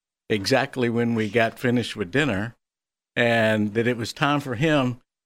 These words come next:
to actually show up. But he did it, uh, every year, and we'd, he'd come around the corner, and he, he actually lived in one house around the corner. And we didn't know that till after we got to be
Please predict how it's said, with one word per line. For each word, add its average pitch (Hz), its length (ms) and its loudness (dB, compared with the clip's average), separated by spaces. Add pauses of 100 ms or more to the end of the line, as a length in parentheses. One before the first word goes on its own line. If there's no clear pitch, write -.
(140)
to 131 500 4
actually 123 500 -2
show 131 300 2
up. 135 320 2 (100)
But 131 200 2
he 135 100 0
did 143 240 2
it, 131 180 0 (200)
uh, 127 60 0
every 131 320 0
year, 135 200 2
and 123 160 0
we'd, 117 220 -2
he'd 113 260 -8
come 113 180 -4
around 113 200 0
the 123 60 -6
corner, 135 280 -2
and 104 160 -4
he, 107 180 -8 (480)
he 131 120 6
actually 143 260 0
lived 123 320 0
in 104 120 0
one 110 160 -4
house 104 360 -4
around 101 240 -6
the 98 80 -8
corner. 101 480 -8 (140)
And 131 100 -6
we 123 80 0
didn't 107 220 -4
know 104 160 0
that 98 240 -2
till 98 120 -10
after 95 220 -6
we 95 80 -8
got 92 240 -8
to 95 80 -20
be 92 320 -12